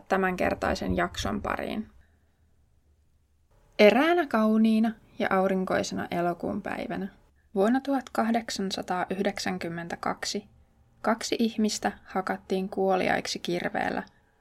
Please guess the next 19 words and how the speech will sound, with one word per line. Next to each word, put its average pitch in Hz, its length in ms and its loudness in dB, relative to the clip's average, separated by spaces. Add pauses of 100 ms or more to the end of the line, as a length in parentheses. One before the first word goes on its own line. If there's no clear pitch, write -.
(180)
eikä 220 200 2
kukaan 208 420 0
kuullut 170 420 -4
ääntäkään, 170 680 -2 (480)
vaikka 185 280 0
vieressä 208 420 2
kulki - 400 -6
vilkas 170 440 -4
katu. - 360 -6 (1040)
Mitä 202 280 4
tämä 285 300 4
verentahrima 208 800 2
talo 180 380 2
todisti 190 520 -2
tuona 175 340 -4
päivänä, 180 480 -2 (540)
ja 208 80 4
mitä 240 240 4
jälkiä 208 580 4